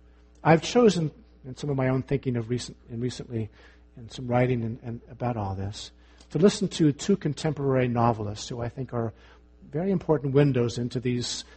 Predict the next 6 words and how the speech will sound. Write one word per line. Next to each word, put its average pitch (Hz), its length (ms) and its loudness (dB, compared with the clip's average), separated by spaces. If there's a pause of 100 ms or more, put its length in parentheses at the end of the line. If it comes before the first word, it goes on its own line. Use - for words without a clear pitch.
centuries-long 123 1080 0 (140)
realities, 107 800 -4 (400)
of 120 120 -6
Stoicism 123 580 -4
and 113 80 -12
cynicism. 110 640 -14